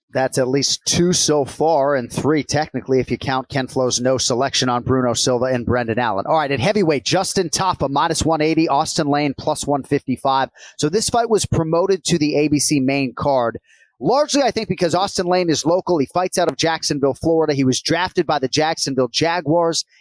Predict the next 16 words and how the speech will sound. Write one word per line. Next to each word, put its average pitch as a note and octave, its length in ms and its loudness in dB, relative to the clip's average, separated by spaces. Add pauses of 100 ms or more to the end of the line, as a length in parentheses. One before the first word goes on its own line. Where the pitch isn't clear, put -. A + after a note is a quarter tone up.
in C3 120 -2
the B2 80 0
fifth - 340 -2
round D3+ 380 0
of B2 100 -2
the - 80 -6
two D#3+ 180 0
thousand D3+ 480 -2
ten D#3 300 -2
N D3 160 0
F D3 160 -2
L C3+ 140 2
Draft. C#3 340 -2 (300)
Second A#3+ 500 -2
highest F#3 800 -2 (340)
draftee D#3 800 0